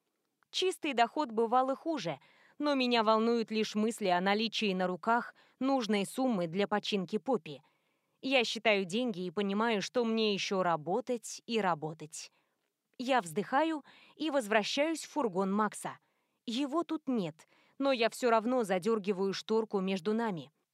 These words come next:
После разговора с Май о прошлом у меня некая лёгкость на душе. Можно ли простить себя, если человека больше нет в живых? Я вспоминаю своего бедного папу и то, как сильно пыталась ему помочь.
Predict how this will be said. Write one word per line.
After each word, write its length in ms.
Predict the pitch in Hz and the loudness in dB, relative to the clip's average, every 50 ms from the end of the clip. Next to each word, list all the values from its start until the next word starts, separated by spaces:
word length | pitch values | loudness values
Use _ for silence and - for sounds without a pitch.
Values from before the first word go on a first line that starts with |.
| _ _ _ _ _ _ | _ _ _ _ _ _
После 380 | - 302 359 - - 285 285 277 | -4 -2 -2 -2 -2 0 2 2
разговора 640 | 262 254 202 175 233 226 214 214 269 294 277 240 | 2 2 2 2 2 2 2 2 2 2 2 2
с 120 | 226 - - | 0 0 -2
Май 300 | 240 233 247 254 220 185 | 0 0 0 0 0 0
о 160 | - 202 - | -2 -2 -4
прошлом 560 | - - 262 320 294 - - 170 160 147 143 - - - - - - | -2 -2 -2 -2 -2 -2 -2 -2 -2 -2 -4 -10 -20 -20 -20 -10 -4
у 100 | - 269 | 0 0
меня 480 | 254 254 254 247 262 269 262 262 240 - - | 2 2 4 4 4 4 4 2 0 0 0
некая 560 | 220 220 233 254 277 - - 294 285 277 277 | 0 2 2 2 0 0 0 2 2 2 2
лёгкость 480 | 277 320 311 240 - - 196 165 - 208 | 0 0 -2 -2 -4 -6 -6 -4 -2 -2
на 100 | 208 202 | 0 0
душе. 400 | 190 208 - - 208 160 127 - _ _ _ _ _ _ _ _ _ _ - | 0 -2 -2 -2 -4 -6 -6 -8 _ _ _ _ _ _ _ _ _ _ -4
Можно 420 | 240 254 277 277 262 196 226 214 | 0 2 2 2 4 4 2 2
ли 120 | 202 202 190 | 2 2 2
простить 480 | - 202 202 185 - - 240 254 - | 2 2 2 2 0 -4 -6 -6 -4
себя, 360 | - - 202 170 175 151 143 - - - _ _ - | -4 -6 -2 -2 -2 -2 -2 -6 -14 -20 _ _ -6
если 400 | 254 247 277 269 - 254 233 233 | -2 0 0 0 0 0 -2 -2
человека 600 | - - 240 214 196 185 170 214 233 - 254 226 | 0 0 0 2 2 2 2 0 0 0 0 0
больше 360 | 185 208 202 202 - - 220 | 2 2 0 2 2 0 2
нет 200 | 208 196 190 175 | 2 2 0 -2
в 60 | 160 | -2
живых? 480 | 160 165 233 226 247 247 170 - - _ _ _ _ _ _ _ _ - | -2 -2 -2 0 0 -2 -6 -6 -10 _ _ _ _ _ _ _ _ -4
Я 240 | 269 262 262 247 | 0 2 4 2
вспоминаю 580 | 226 - - - 226 214 214 220 233 233 226 202 | 2 0 -2 0 2 2 2 2 2 2 2 0
своего 460 | - - 202 214 214 220 196 220 233 | 0 0 0 2 2 2 2 0 0
бедного 440 | 202 226 233 220 185 196 185 185 180 | 2 2 0 0 2 0 2 2 2
папу 480 | 160 - 247 262 - - 180 165 147 - - - - - - - | 2 2 2 2 2 0 -2 -2 -4 -6 -12 -20 -20 -18 -8 -4
и 140 | 277 285 | -2 -2
то, 220 | - - 277 277 262 | -2 0 2 2 2
как 200 | - 233 208 - | 4 2 0 0
сильно 420 | - - - 247 254 262 269 277 | -2 -2 0 0 2 2 2 0
пыталась 560 | - 277 269 - - 202 190 190 208 214 - | 0 0 -2 2 2 4 4 4 2 -2 -2
ему 240 | 240 240 220 190 175 | -2 0 0 0 -2
помочь. 540 | 156 185 202 202 214 208 165 - - - - | 0 0 0 0 0 -2 -4 -6 -8 -12 -12